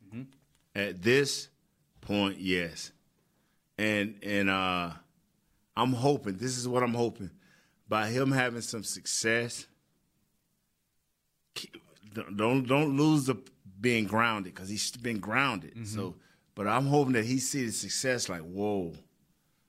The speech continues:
Speaker 2: I, I can be something." And all I gotta do is clean up a few little silly things, and, I, and I, boy, he a big-time player then.
Speaker 1: Mm-hmm.
Speaker 2: And I'm hoping that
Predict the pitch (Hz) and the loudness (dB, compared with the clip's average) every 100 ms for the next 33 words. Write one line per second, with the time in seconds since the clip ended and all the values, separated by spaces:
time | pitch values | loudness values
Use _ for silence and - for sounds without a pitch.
0 | _ - - - 120 - 92 117 110 101 | _ -6 -6 -2 -4 -4 -4 -4 -4 -4
1 | 82 - 69 _ _ _ _ _ _ _ | -6 -10 -20 _ _ _ _ _ _ _
2 | _ _ 104 101 98 98 120 131 127 117 | _ _ -6 -4 0 2 2 4 2 0
3 | 104 - 123 123 104 101 - 123 117 117 | -6 -6 -4 -4 -4 -8 -6 -4 -2 0
4 | 113 107 - - - 143 135 123 143 143 | 0 -4 -14 -8 -2 0 2 0 2 2
5 | 143 139 131 - _ _ - 98 107 104 | 2 0 -4 -14 _ _ -6 -4 -4 -6
6 | 92 92 113 107 87 - _ _ _ _ | -10 -4 0 0 0 -6 _ _ _ _
7 | - 127 101 113 113 107 98 98 127 120 | -2 -2 2 0 2 -2 -2 -2 0 0
8 | 98 110 101 85 - 110 107 107 113 120 | 0 -4 -4 -6 -6 -2 0 0 0 2
9 | 139 143 123 113 101 | 2 2 0 0 0